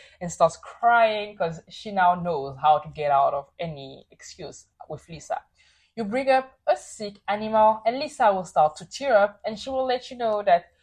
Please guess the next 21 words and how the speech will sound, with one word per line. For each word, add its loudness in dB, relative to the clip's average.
you -8
did -8
nothing -6
wrong. 4
Everything -6
you -8
did -12
was -4
right. 0
You -14
could -2
have 2
been -10
four 8
hours 6
late -10
to -16
work, 0
but -6
if -10
that 2